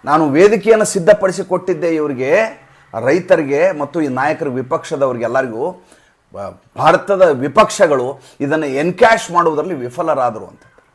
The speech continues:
ಚುನಾವಣೆಯಲ್ಲಿ ಗೆಲ್ಲಿಕ್ಕೆ ವಿಫಲರಾದರು ಅಂತ ಹೇಳಲಿಕ್ಕೆ ನಾವು ಸಿದ್ಧಪಡಿಸಿಕೊಟ್ಟಂಥ, ಅಂದ್ರೆ ರೈತರ ಹೋರಾಟದ ಮೂಲಕ ಸಿದ್ಧಪಡಿಸಿಕೊಟ್ಟಂಥ ವೇದಿಕೆಯನ್ನ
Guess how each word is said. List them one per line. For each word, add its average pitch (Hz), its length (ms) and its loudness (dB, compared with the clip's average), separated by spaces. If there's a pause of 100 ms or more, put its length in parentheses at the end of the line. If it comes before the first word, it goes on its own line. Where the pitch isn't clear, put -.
(720)
ಚುನಾವಣೆಯಲ್ಲಿ 147 480 -2
ಗೆಲ್ಲಿಕ್ಕೆ 135 380 -4
ವಿಫಲರಾದರು 143 480 -4
ಅಂತ 127 120 -12
ಹೇಳಲಿಕ್ಕೆ 117 360 -6 (440)
ನಾವು 156 260 4
ಸಿದ್ಧಪಡಿಸಿಕೊಟ್ಟಂಥ, 170 920 0
ಅಂದ್ರೆ 135 260 -4
ರೈತರ 170 260 2
ಹೋರಾಟದ 175 480 2
ಮೂಲಕ 170 240 -4
ಸಿದ್ಧಪಡಿಸಿಕೊಟ್ಟಂಥ 170 840 -6
ವೇದಿಕೆಯನ್ನ 160 600 -2